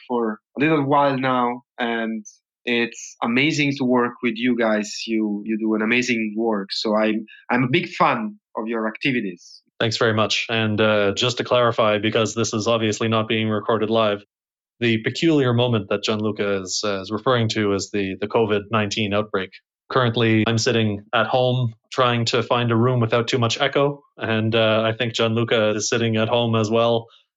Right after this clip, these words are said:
Speaker 2: In my case in Montreal, uh, in Gianluca's case in Rome. And we are today the, uh, the seventeenth of March. So, uh, right now it's very intense days for the outbreak in Italy. And in Canada, luckily, it's still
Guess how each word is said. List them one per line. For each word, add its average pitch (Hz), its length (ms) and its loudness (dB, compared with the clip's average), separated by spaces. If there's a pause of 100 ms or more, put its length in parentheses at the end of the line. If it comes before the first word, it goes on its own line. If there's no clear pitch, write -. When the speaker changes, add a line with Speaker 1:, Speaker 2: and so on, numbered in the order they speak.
(140)
Speaker 2:
In 117 120 0
my 135 140 2
case 135 220 0
in 135 60 0
Montreal, 139 560 2
uh, 107 240 2
in 113 160 -2
Gianluca's 117 460 0
case 120 280 -2
in 110 120 -8
Rome. 123 360 0 (640)
And 101 240 -6
we 107 180 0
are 104 360 2
today 104 400 0
the, 113 280 -2
uh, 104 280 0 (180)
the 107 60 -10
seventeenth 120 540 0
of 113 120 0
March. 113 480 0 (300)
So, 107 420 2
uh, 101 300 4
right 120 320 0
now 127 280 0
it's - 340 -4
very 123 360 0
intense 120 440 -2
days 110 340 0
for 113 100 -6
the 104 160 -2
outbreak 107 440 -2 (160)
in 110 120 -6
Italy. 107 360 -4 (560)
And 101 320 -2
in 101 140 -2
Canada, 104 500 0
luckily, 101 460 0
it's 98 180 -2
still 101 400 0